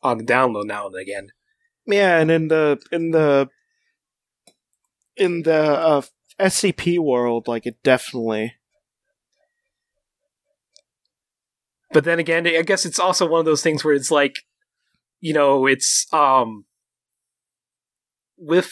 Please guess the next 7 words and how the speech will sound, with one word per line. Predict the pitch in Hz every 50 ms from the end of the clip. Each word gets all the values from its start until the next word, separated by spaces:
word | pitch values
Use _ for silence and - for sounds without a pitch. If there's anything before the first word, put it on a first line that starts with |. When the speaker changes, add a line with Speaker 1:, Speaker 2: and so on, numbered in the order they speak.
| - -
Speaker 1:
wilf-, | - 151 165 175 180 - - - - _ _ _
uh, | 156 151 143 139 131 127 123 120 120 - _ _ _ _
willful | 233 156 160 170 170 - - 170 160 156
disavowalment | 139 131 147 - - 151 127 131 127 135 139 147 165 190 202 190 - - _ _ _ _ _ _
kind | - 190 185 185
of | 185
thing. | - 202 196 202 202 208